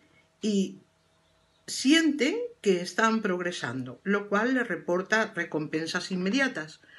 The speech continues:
con la producción de neurotransmisores como la dopamina, casi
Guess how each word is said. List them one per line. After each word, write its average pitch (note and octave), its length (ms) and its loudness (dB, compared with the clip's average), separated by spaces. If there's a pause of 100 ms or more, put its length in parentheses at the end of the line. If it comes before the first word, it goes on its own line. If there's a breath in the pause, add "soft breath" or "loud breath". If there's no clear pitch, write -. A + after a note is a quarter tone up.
(140)
con F3+ 160 2
la E3 140 0
producción E3 540 0
de D3+ 120 -2
neurotransmisores D#3 1160 -2
como F3+ 240 -4
la D#3 140 -4
dopamina, F#3+ 680 -2 (580 loud breath)
casi B3 460 2